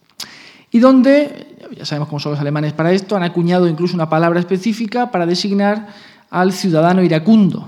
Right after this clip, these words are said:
el Wutbürger, ¿m? que es el ciudadano un tanto histérico que se dedica a protestar contra casi cualquier cosa.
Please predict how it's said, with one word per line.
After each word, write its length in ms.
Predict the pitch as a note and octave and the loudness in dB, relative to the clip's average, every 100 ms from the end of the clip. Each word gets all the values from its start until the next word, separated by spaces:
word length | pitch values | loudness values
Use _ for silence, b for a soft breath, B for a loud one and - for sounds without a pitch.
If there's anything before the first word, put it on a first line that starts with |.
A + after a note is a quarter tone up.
| - - - | -18 -20 -10
el 260 | C#3+ C3 | -6 0
Wutbürger, 680 | D#3 F#3+ D#3 G3+ D3 B2 A2+ - - | 2 2 4 2 2 -6 -14 -18 -10
¿m? 140 | F#3 C4 B B B B B | -10 -10 B B B B B
que 140 | F3+ F#3+ | 2 2
es 300 | G3 - - | 2 -4 -6
el 100 | F3 | -6
ciudadano 800 | E3 G3+ G3+ G#3+ A3+ B3 B3+ A#3 | -2 2 4 4 4 2 0 -4
un 140 | F3+ | -8
tanto 200 | D#3+ D#3 | -6 -2
histérico 720 | G3 F#3+ B3+ B3 C#4+ D4+ D4+ | -2 2 2 2 0 0 -2
que 140 | - G3 | -6 -6
se 140 | F#3+ | -4
dedica 520 | E3+ F#3 G3 F#3+ F3+ | -2 -2 -2 -2 0
a 200 | F#3 F#3 | -4 -4
protestar 640 | E3+ D#3+ D3+ D3+ F3+ F3 E3+ | -8 -6 -8 -4 -2 -2 -4
contra 440 | E3+ E3+ F3 E3+ | -8 -6 -6 -6
casi 220 | E3+ E3 | -6 -8
cualquier 340 | D#3 C3+ A#2+ B2 | -6 -8 -8 -12
cosa. 280 | A#2+ - | -14 -16